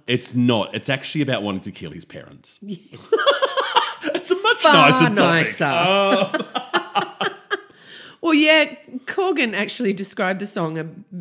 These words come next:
Speaker 2: as being about my childhood and how I turned into an asshole. <laughs>
Speaker 1: Which, you know what, very talented man, but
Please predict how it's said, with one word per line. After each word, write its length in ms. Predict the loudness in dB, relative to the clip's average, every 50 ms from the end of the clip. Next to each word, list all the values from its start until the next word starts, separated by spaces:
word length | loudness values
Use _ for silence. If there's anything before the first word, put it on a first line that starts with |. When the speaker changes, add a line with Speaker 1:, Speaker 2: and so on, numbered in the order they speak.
| -14 -10 -8
Speaker 2:
as 180 | -8 -8 -6
being 380 | -6 -4 -4 -4 -4 -6 -6 -8
about 400 | -8 -6 -4 -2 -2 -2 -2 -4
my 160 | -4 -4 -4 -4
childhood 640 | -6 -8 -8 -8 -8 -8 -8 -8 -8 -8 -8 -8 -10
and 120 | -12 -14
how 260 | -10 -8 -8 -8 -8 -8
I 160 | -8 -8 -8
turned 360 | -8 -8 -10 -10 -10 -10 -10
into 280 | -10 -12 -12 -10 -10 -10
an 120 | -10 -12 -14 -16
asshole. 580 | -18 -16 -16 -14 -16 -16 -18 -18 -20 -20 -20 -20 _ _ -20 -20 -20 -20 -18 -18 -18 -16 -16 -18 -18 -18 -20 -20 -20 -20
<laughs> 1000 | -10 -4 -4 -4 -4 -2 0 0 0 0 -2 -6 -6 -6 -6 -6 -8 -8 -4 0
Speaker 1:
Which, 420 | 0 2 2 0 -2 -6 -6 -2
you 140 | 2 4 6
know 140 | 6 8 6
what, 160 | 6 6 4
very 240 | 4 4 4 4 4
talented 520 | 4 4 4 4 4 4 4 2 2 2
man, 320 | 4 4 6 6 6 4 2
but 160 | 0 0